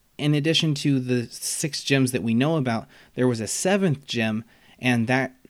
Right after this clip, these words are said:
created Nemesis, who was this,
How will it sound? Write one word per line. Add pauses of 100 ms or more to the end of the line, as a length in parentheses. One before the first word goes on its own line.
created (140)
Nemesis, (360)
who
was
this,